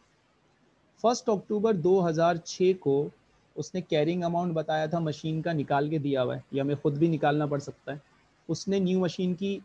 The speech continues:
equivalent cost दी थी, इसको कहते हैं replacement cost। ये क्यों दी है इसने? ये तो बेकार है, हमारा तो इससे कोई लेना देना नहीं है,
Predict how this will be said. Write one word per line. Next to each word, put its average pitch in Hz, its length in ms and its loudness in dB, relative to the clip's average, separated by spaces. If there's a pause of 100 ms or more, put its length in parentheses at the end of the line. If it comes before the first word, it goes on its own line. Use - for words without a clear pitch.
equivalent 190 600 2
cost 165 300 0
दी 143 140 2
थी, 123 200 -6 (440)
इसको 170 280 -2
कहते 165 280 0
हैं 180 240 0
replacement 151 760 0
cost। 127 260 -4
ये 180 100 2
क्यों 175 200 -2
दी 127 160 0
है 127 60 0
इसने? 131 200 -10
ये 131 120 -8
तो 135 80 -8
बेकार 143 400 -6
है, 165 80 -8 (1120)
हमारा 135 280 -6
तो 151 100 -6
इससे 156 160 -8
कोई 156 120 -2
लेना 160 200 -2
देना 190 220 -2
नहीं 175 200 -6
है, 156 80 -6